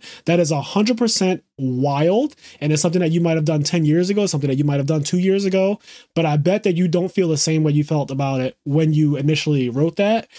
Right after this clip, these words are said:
and it's not who you are. Like, that doesn't define you as a person completely. Like, that is not the all of you. All of you is not in that one moment that you've had. Um,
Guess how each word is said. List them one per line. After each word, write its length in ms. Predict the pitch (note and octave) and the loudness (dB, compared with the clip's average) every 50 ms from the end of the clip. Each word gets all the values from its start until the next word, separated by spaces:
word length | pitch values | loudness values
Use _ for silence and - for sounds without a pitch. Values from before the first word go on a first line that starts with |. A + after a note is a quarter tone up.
| - - - - | -20 -20 -8 -2
and 120 | D3+ D3+ D#3 | 0 2 2
it's 140 | D#3 C#3 | 2 2
not 300 | D#3 F#3 F#3 F3 E3 - _ _ - | 2 2 2 0 0 -4 _ _ -2
who 120 | G3+ F#3 | 0 0
you 200 | E3 E3+ E3+ D#3 | 2 0 -2 -2
are. 280 | C3+ C#3 C3+ D3+ E3+ F#3 | -2 -2 0 0 0 0
Like, 180 | D3+ C3 C3 | 0 -2 -2
that 220 | A#2+ C#3 D3 D3 C#3 | 0 0 0 2 2
doesn't 200 | D#3 D3 C#3 C#3 | 0 0 0 0
define 380 | C#3 B2+ - D3+ D3+ D3 D3 | -2 -2 -2 0 0 2 2
you 160 | C#3+ C#3+ C#3+ C3+ | 2 2 0 0
as 240 | C3 C3 C3 C3 | -2 -2 -2 -2
a 100 | B2+ B2 | -4 -4
person 360 | B2 - D3+ D3 - - C#3 B2+ | -4 -2 -2 -2 0 -2 -2 -4
completely. 460 | - C3 - D3 C#3+ C#3 C#3+ D3 C#3 | -4 -2 0 0 0 2 2 0 0
Like, 140 | B2+ A#2 A2+ | -2 -2 -2
that 120 | C3 C3+ | -2 -2
is 100 | C#3 B2+ | 0 0
not 160 | D3+ C#3+ C#3 | 0 0 -2
the 80 | - B2 | -2 -4
all 320 | - - C3 C#3+ C#3+ C#3+ | -2 -2 0 2 2 2
of 100 | D3 C3+ | 2 2
you. 160 | C#3+ C#3+ C#3 | 0 0 0
All 200 | - C3+ D3 D3 | 0 0 0 2
of 60 | C#3+ C#3 | 2 2
you 120 | D3 D3 | 2 2
is 100 | D3+ C#3+ | 2 0
not 160 | D3+ C#3+ A2+ | 0 -2 -2
in 100 | B2+ C3+ | -2 -2
that 180 | C#3 C3+ B2+ A#2+ | -2 -2 -2 -2
one 240 | B2+ C#3 D3 C#3+ C3+ | 0 0 2 2 2
moment 300 | C3+ C#3+ D3 D3+ C#3 A#2 | 2 2 2 0 0 -2
that 120 | B2+ B2 | -2 -2
you've 160 | B2+ C3 B2 | -2 -2 -2
had. 380 | - C#3+ C3+ C#3 D3+ F3 - - _ - - - - - - - | -2 -2 -2 0 0 0 -2 -4 _ -20 -20 -20 -20 -18 -8 -4
Um, 480 | D3 D3 C#3+ C#3+ C#3 C#3 C3+ C3+ C#3 | -2 0 0 0 0 0 -2 -2 -4